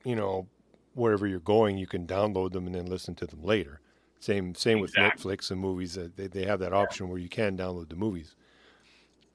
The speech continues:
Speaker 2: But now with unlimited data plans with most phone companies, like, why would you ever download anything ever again? You know,
Speaker 1: True.
Speaker 2: unless you're going out of town, like you said, like, that's the only advantage. So that's my number one for me is,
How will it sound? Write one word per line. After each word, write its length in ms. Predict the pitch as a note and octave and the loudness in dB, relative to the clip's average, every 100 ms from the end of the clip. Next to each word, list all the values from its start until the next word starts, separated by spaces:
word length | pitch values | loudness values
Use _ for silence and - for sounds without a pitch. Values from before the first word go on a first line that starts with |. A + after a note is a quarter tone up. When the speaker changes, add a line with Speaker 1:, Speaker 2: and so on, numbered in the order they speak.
| - | -6
Speaker 2:
But 140 | A2+ | 0
now 240 | A#2 A#2+ A#2+ | 4 4 4
with 140 | G#2+ | 2
unlimited 500 | A2 A2 A2+ - G2+ F2 | -2 -2 -4 0 -2 0
data 260 | G2+ A#2 A2 | 2 2 0
plans 420 | G#2+ G2 G2+ G#2 G2+ | 0 2 2 0 -10
with 100 | - | -10
most 180 | G2 F#2+ - | -10 -12 -10
phone 160 | G2 - G#2+ | -8 -4 -6
companies, 460 | - - F2 F2+ - | -6 -4 -4 -6 -8
like, 300 | F#2 F2 - - - _ _ _ _ _ _ _ | -4 -4 -6 -14 -20 _ _ _ _ _ _ _
why 180 | F#2+ A2 | 0 0
would 120 | A2+ | 2
you 80 | G#2+ | 2
ever 160 | G#2 G#2+ | 2 2
download 320 | G#2 G#2+ G#2 F#2+ | 0 0 0 0
anything 260 | G#2 G2 F#2+ G2 | -2 -6 -2 -2
ever 180 | G2 | -2
again? 360 | F2+ F2+ A2+ G2+ - - - - | -6 -4 -4 -6 -12 -16 -16 -12
You 140 | - F2 | -8 -8
know, 60 | G2+ - _ _ _ _ | -10 -16 _ _ _ _
Speaker 1:
True. 160 | - A#2+ | -2 0
Speaker 2:
unless 320 | A2 A2 A2 | 4 4 4
you're 160 | A2 G2 | -2 -4
going 160 | F#2+ G2+ | -6 -4
out 80 | G#2+ | 0
of 80 | C#3 | 2
town, 160 | C3 | 0
like 140 | - A#2 | -2 -10
you 80 | - | -4
said, 160 | C#3 C3+ | -2 -2
like, 140 | G#2+ G2+ | -4 -10
that's 160 | A2 | -10
the 140 | - - | -10 -16
only 160 | - - | -14 -14
advantage. 380 | - - - - A2 | -8 -8 -8 -8 -2
So 40 | G#2 - - - - | -2 -2 -16 -18 2
that's 220 | C3 D#3 | 2 2
my 160 | F#3 E3 | 0 2
number 220 | C#3+ C3+ | 4 6
one 140 | B2+ B2 - | 4 0 -6
for 140 | G#2+ | -6
me 400 | G#2+ - G#2 G#2 - - _ _ _ _ | -2 -2 -2 -8 -14 -20 _ _ _ _
is, 100 | - | -14